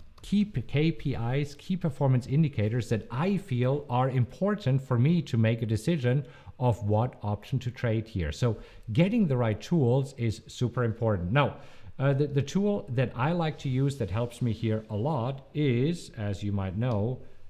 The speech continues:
the PowerX Optimizer, because the PowerX Optimizer, especially, uh, it doesn't matter what strategy I'm trading here. I can trade, uh, the, the PowerX strategy. So I have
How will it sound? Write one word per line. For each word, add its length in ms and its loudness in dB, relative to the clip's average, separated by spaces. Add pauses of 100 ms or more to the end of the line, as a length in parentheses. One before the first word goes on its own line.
the 120 0
PowerX 580 -4
Optimizer, 680 -4
because 340 -2
the 80 -4
PowerX 420 -2
Optimizer, 680 -4
especially, 880 -4 (460)
uh, 300 0 (100)
it 120 0
doesn't 240 2
matter 220 4
what 340 -2
strategy 600 -2
I'm 140 0
trading 460 -2
here. 380 -2
I 120 -4
can 220 -2
trade, 420 -2
uh, 200 -2
the, 320 -2 (400)
the 80 0
PowerX 560 -2
strategy. 680 -2
So 360 -2
I 140 -4
have 540 -4